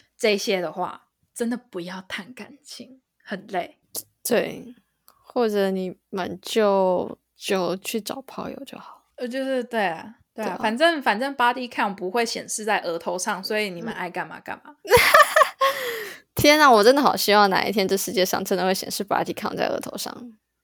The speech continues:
Speaker 1: 哎，对，是不是？你知道被我男朋友讲过之后，我就觉得说，哇，哎，你这个，这个题材真的可以来拍电影。
Speaker 2: 对啊。
Speaker 1: 或是拍影集。
Speaker 2: 可以拍小短，小短片之类的。
Speaker 1: 对，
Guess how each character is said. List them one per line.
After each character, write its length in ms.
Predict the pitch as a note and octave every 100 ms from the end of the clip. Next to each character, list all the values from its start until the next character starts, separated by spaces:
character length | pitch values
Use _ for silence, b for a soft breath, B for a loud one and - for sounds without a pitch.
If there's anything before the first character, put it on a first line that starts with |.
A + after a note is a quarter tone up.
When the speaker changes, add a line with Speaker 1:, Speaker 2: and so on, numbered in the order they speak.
| _ _
Speaker 1:
哎， 160 | C#4 C#4+
对， 260 | E4 F4
是 140 | E4+ G4
不 180 | F4+ E4
是？ 600 | - - - G4 F#4 D4+
你 140 | A#3+
知 60 | A3
道 140 | D#4
被 120 | F4
我 140 | E4+ A#3
男 160 | A3
朋 80 | B3+
友 100 | C4
讲 220 | B3+ F#3
过 220 | G3+ A#3
之 100 | A#3
后， 120 | B3+ A3+
我 40 |
就 100 | G#3+
觉 160 | B3 F#3
得 80 | F3+
说， 120 | G3+
哇， 140 | G3+ G3+ - - - b b b b _
哎， 140 | C#4
你 180 | G#3+ F#3+
这 160 | G3 C#4
个， 500 | C4 G#3+ F#3+ A3+ D4 -
这 160 | -
个 80 | D#4
题 200 | - F#3+
材 180 | F#3 F#3
真 160 | G#3+ A#3+
的 60 |
可 120 | -
以 60 | F3
来 160 | D#3 -
拍 160 | F#3
电 240 | F#3 A#3 G#3
影。 180 | - _ _ _ _ _ _ _ _
Speaker 2:
对 140 | - G4
啊。 160 | D#4
Speaker 1:
或 80 | C4
是 60 | A#3+
拍 80 | B3
影 320 | A#3 F3 F3
集。 400 | - E3 - G#3+ _ _
Speaker 2:
可 80 | -
以 60 | E4
拍 160 | D#4
小 180 | D4 G3+
短， 260 | G3 F#3+ -
小 240 | - - F#3
短 260 | F#3+ -
片 220 | F3+ G3+ -
之 160 | -
类 320 | - - - -
的。 240 | - - _ -
Speaker 1:
对， 680 | F#4 F4 A#3 - - A#3